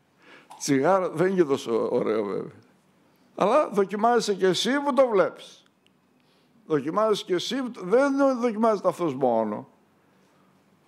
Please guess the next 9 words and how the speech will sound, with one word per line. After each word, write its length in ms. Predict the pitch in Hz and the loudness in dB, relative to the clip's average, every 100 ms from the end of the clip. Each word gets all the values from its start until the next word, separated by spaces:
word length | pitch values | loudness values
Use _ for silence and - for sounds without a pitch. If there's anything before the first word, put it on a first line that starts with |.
| _ _ _ | _ _ _
Πάει 160 | - 254 | 0 2
κάποιος 400 | 233 196 185 170 | 2 0 -2 0
έτσι 220 | 185 - | -2 -2
πολύ 360 | - 185 185 165 | 0 2 4 2
ζηλωτής 800 | 123 151 139 139 214 175 - - _ _ _ _ _ _ _ _ _ _ _ _ _ | 2 2 2 0 -6 -8 -16 -20 _ _ _ _ _ _ _ _ _ _ _ _ _
και 80 | 143 | 0
μπροστά 320 | 143 139 160 | 2 2 0
σε 140 | 147 | 2
όλους. 360 | 127 131 156 | 2 2 -2